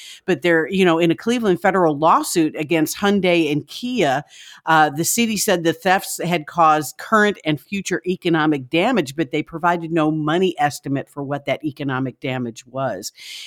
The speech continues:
And then, uh, lawyer Subodh Chandra says, he says, he says impound fees for stolen cars are unfair. It's bad public policy for crime victims to have to pay fees. So,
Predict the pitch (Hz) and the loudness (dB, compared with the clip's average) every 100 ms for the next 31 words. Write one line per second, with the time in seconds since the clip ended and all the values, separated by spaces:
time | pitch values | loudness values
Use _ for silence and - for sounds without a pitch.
0 | - 160 156 151 151 160 156 175 165 156 | 0 4 4 4 4 0 4 4 4 2
1 | 165 147 147 131 - 175 190 165 143 - | -2 0 -2 -2 0 2 2 0 -2 -2
2 | 151 147 - 254 269 233 196 165 _ 165 | 0 0 -2 -4 -2 0 0 0 _ -6
3 | 196 220 - 175 170 175 190 170 165 175 | -2 -2 0 0 2 0 2 0 0 0
4 | 165 160 - 147 - 180 165 165 165 165 | 0 0 -6 -8 -6 0 0 0 0 0
5 | 156 147 127 117 - 226 220 220 220 - | 0 -4 -6 -8 -2 2 2 2 -2 -20
6 | - 156 139 131 151 156 135 151 139 - | -14 -10 -8 -2 0 0 0 -4 -4 -4
7 | 151 151 151 - 147 147 131 - 143 139 | -2 -2 -2 -6 -6 -6 -10 -6 -4 -4
8 | 135 131 127 131 - 135 135 117 - 117 | -6 -10 -10 -10 -12 -10 -10 -10 -14 -14
9 | 139 123 - 139 98 120 - 151 | -10 -10 -8 -8 -8 -8 -6 -4